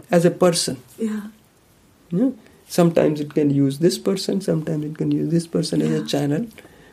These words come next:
Speaker 1: Just like I use my hand as a channel, I use my tongue as a channel.
Speaker 2: Uh-huh, uh-huh.
Speaker 1: So like that. So if the family is integrated enough, this collective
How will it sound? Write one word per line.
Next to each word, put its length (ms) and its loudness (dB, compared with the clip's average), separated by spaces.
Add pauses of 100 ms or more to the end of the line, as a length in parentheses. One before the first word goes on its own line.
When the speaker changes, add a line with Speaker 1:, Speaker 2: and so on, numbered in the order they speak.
(160)
Speaker 1:
Just 260 2
like 300 2
I 120 2
use 320 8
my 160 6
hand 380 4
as 120 6
a 60 6
channel, 480 2
I 120 -2
use 200 0
my 120 2
tongue 360 0
as 100 -2
a 80 -2
channel. 460 -2
Speaker 2:
Uh-huh, 300 -14
uh-huh. 240 -12
Speaker 1:
So 160 -4
like 340 2
that. 260 -10 (920)
So 220 0
if 180 -4
the 80 2
family 460 4
is 180 0
integrated 560 -2
enough, 420 0
this 300 -4 (100)
collective 720 0